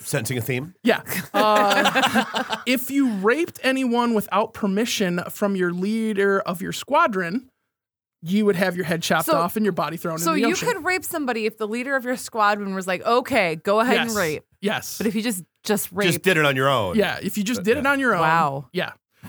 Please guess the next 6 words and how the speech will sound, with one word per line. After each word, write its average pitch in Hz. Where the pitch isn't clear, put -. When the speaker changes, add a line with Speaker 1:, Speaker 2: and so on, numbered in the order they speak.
Speaker 2:
Um, 208
if 254
you 302
had 254
consensual 254
sex -